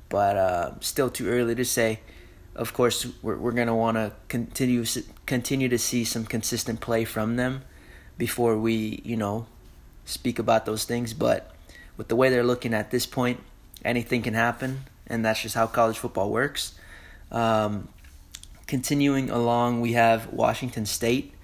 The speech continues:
at number twenty. They were ranked twenty-second coming into week two, um, moved up to twenty, so two spots.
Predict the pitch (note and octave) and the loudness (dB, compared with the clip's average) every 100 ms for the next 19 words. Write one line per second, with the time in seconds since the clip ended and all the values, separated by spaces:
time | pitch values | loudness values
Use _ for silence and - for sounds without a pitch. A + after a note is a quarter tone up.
0 | - - - - A2 A#2 G#2+ F#2 - A#2 | -20 -20 -10 -2 0 0 -2 -4 -2 -2
1 | D3+ - - - - - - - - - | -2 -8 -18 -20 -20 -20 -20 -20 -20 -20
2 | - - - - - - - - B2 B2 | -20 -20 -20 -20 -20 -20 -18 -2 4 4
3 | A2+ A2+ A2+ A2 - - - - D3+ D3 | 4 2 0 -2 -10 -14 -10 -4 -2 0
4 | - A#2+ - B2 - - - - - - | 2 2 2 -4 -4 -18 -20 -20 -20 -20
5 | - B2 A#2+ A#2+ A#2+ A#2 A#2+ A#2+ - - | -6 -2 0 0 -2 -2 0 -2 -2 0
6 | B2+ B2 B2 - - - - - - - | 0 0 -4 -16 -20 -20 -20 -20 -20 -10
7 | - G#2+ G#2+ G#2+ G#2+ G#2+ A2 - - - | -4 0 2 2 0 -2 -6 -10 -20 -8
8 | B2+ B2 A#2 A#2+ A2 - - B2 B2 B2 | 0 0 2 2 0 -2 -4 -2 0 -2
9 | - G2 - B2 - A#2 A2+ - - | -2 -4 -2 -4 0 2 0 0 -6